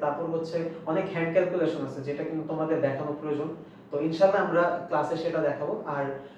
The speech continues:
প্রচুর প্র্যাকটিস দরকার আসলে, তো সেটার জন্য আমাদের অনেক প্র্যাকটিস প্রবলেম থাকবে। তো সেই প্র্যাকটিস প্রবলেমগুলো যদি করা যায়, আশা করা যায় ইনশাআল্লাহ তোমাদের একটা গোছানো প্রস্তুতি হবে। আর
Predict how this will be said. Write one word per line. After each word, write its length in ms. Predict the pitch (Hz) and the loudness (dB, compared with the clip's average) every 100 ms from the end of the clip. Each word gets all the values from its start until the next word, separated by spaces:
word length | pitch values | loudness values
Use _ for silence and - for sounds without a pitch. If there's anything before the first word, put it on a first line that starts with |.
| - - | -16 -2
প্রচুর 280 | 214 262 226 | 0 0 4
প্র্যাকটিস 360 | 202 196 220 196 | 6 6 4 2
দরকার 280 | 180 - | 4 2
আসলে, 300 | - - 123 - - - 143 | 0 -4 -6 -10 -14 -14 -8
তো 180 | 143 | -6
সেটার 320 | 139 165 190 185 | -4 2 4 4
জন্য 220 | 190 190 | 2 2
আমাদের 300 | 175 170 180 | 2 2 4
অনেক 240 | 214 208 - | 4 2 4
প্র্যাকটিস 400 | 185 180 185 - | 4 4 -4 -2
প্রবলেম 300 | 170 180 180 175 | 0 0 -2 -4
থাকবে। 300 | 165 226 - - - - - 143 | -2 -2 -4 -8 -16 -18 -10 -2
তো 280 | 139 135 - - - - - | 0 0 -4 -12 -18 -18 -10
সেই 240 | 190 202 | -2 4
প্র্যাকটিস 320 | 190 180 208 196 | 6 6 2 0
প্রবলেমগুলো 400 | 190 202 190 185 | 0 0 0 0
যদি 240 | 180 175 | -2 0
করা 220 | 151 147 143 | 4 4 6
যায়, 220 | - 269 - 151 | 4 2 -4 -8
আশা 200 | 147 160 | -6 -4
করা 220 | 175 170 | -2 0
যায় 160 | 151 | 0
ইনশাআল্লাহ 360 | 156 151 143 143 | -2 -2 -2 -2
তোমাদের 300 | 147 143 143 | -2 2 2
একটা 180 | 131 - | 2 0
গোছানো 360 | 139 143 147 143 | -2 -4 -4 -4
প্রস্তুতি 340 | 143 - - - | -6 -8 -8 -8
হবে। 220 | - - - - - - - - - - | -8 -10 -14 -18 -20 -20 -20 -20 -20 -12
আর 360 | 147 135 131 | -6 -4 -4